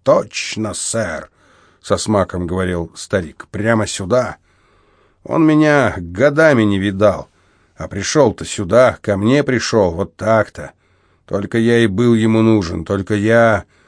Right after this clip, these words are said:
я у него никогда из головы не шёл, прочно я там у него засел».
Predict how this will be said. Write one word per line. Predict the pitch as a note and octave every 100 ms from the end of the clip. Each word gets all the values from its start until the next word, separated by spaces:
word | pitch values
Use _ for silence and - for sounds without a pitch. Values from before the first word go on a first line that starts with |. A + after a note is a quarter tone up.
| _ _ _
я | D#2+ F2+ A2+
у | B2
него | B2 B2
никогда | B2 A#2 B2+ A2 C3 B2
из | G#2
головы | A2+ B2+ B2 B2+
не | A#2
шёл, | G#2 A#2+ G#2+ F2+
прочно | - - F#2 B2 C3 B2 - C3+
я | B2+ A#2+
там | C3+ B2+ A#2
у |
него | A#2 A2+ A2+
засел». | F#2+ G2+ - G2+ E2+ -